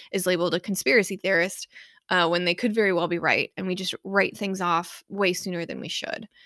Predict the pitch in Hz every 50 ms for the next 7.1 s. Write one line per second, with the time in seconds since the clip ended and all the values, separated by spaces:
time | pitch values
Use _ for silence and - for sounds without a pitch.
0 | - - - - - _ _ _ - 185 190 190 190 190 185 - 208 - - -
1 | 196 214 302 359 349 247 190 180 220 233 - _ _ _ - 220 214 196 180 151
2 | 101 - - 208 202 202 196 190 190 190 180 175 180 180 175 170 185 196 240 285
3 | 269 247 214 208 - 190 180 175 - 170 165 170 - - - - 214 220 214 220
4 | 196 185 196 190 202 196 190 185 180 185 - 190 180 170 170 170 180 - - -
5 | 170 165 170 202 190 175 165 160 165 175 196 190 180 165 147 160 185 190 190 202
6 | 190 185 180 - - - 175 160 147 147 131 147 165 170 165 - 190 208 165 147
7 | - -